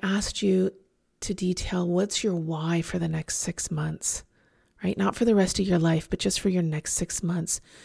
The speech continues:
Uh, different words would be, what, what is, what is your focus?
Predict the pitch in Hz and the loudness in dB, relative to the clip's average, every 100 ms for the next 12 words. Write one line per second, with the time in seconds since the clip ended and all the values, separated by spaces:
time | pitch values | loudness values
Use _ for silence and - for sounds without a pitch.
0 | - - - _ - 185 180 170 180 - | -20 -20 -20 _ -6 -4 -2 -4 -4 -6
1 | - 180 175 165 170 - 170 165 160 160 | -2 -2 0 0 0 0 -2 0 0 -2
2 | - _ _ _ _ _ - 190 - 202 | -10 _ _ _ _ _ 2 2 4 4
3 | 190 208 208 - - - - 196 208 196 | 6 8 6 2 -2 -4 4 6 6 2
4 | - - - 202 180 185 170 - - - | -4 -10 -4 -4 0 0 2 2 2 0